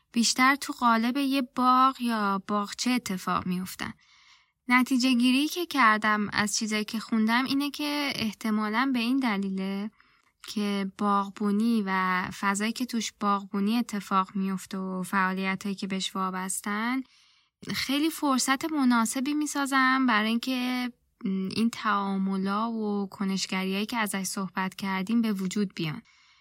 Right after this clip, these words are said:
خب، توی باغبونی اشتراکی اول از همه منابع باید به اشتراک گذاشته بشن، مثل فضای کاشت و زمین و آب و بذر و اینا.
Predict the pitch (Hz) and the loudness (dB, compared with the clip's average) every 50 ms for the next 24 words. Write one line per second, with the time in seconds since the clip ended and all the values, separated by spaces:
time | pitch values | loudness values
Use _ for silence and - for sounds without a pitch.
0 | _ _ _ _ _ _ _ _ - - 254 226 - 285 302 262 294 262 240 233 | _ _ _ _ _ _ _ _ -4 -4 -4 0 2 0 2 6 10 10 10 10
1 | 220 226 226 226 226 220 214 214 226 214 - - 220 220 214 214 214 _ - - | 8 4 4 4 4 4 4 2 2 0 0 0 0 0 0 0 -2 _ -6 -4
2 | 247 247 262 - - 233 220 214 220 226 240 254 247 - 233 220 220 233 233 233 | -2 -2 0 2 2 2 4 4 2 2 4 2 2 2 0 0 0 0 -2 -4
3 | _ _ - - 214 214 208 208 208 208 202 202 202 190 214 226 233 233 233 220 | _ _ -4 0 2 4 4 4 4 4 4 2 2 0 0 0 2 4 6 6
4 | 233 233 220 226 214 196 - - 208 208 214 214 _ - 190 185 180 175 175 170 | 6 4 2 0 0 0 0 0 0 0 0 -2 _ -6 -6 -6 -4 -6 -6 -6
5 | - - 180 180 180 - 185 180 185 190 190 196 196 - - 214 214 214 214 202 | -8 -8 -8 -8 -8 -6 -6 -8 -8 -6 -6 -4 -4 -4 -4 -4 -6 -6 -6 -2
6 | - 208 202 196 190 202 208 214 - - - 214 208 220 226 214 - - - - | 2 2 2 2 2 -2 -2 -2 -4 -8 -4 -2 0 0 0 0 -2 -4 -4 -4
7 | 202 202 202 196 196 202 196 190 _ _ - - - _ _ _ _ _ - 190 | -6 -4 -4 -4 -4 -6 -6 -8 _ _ -20 -20 -20 _ _ _ _ _ -6 -2
8 | 196 202 196 196 196 196 202 214 233 247 240 240 233 226 220 220 220 214 214 208 | 0 0 0 2 2 2 4 4 6 6 6 6 4 4 2 0 0 -2 -2 -4
9 | 202 - _ - 220 233 240 247 233 226 233 226 214 214 220 214 220 226 214 214 | -6 -4 _ 2 4 4 4 4 2 0 -2 -4 0 2 4 4 4 2 0 -2
10 | 208 196 185 185 185 175 180 185 | -2 -2 -2 -2 -2 -4 -4 -6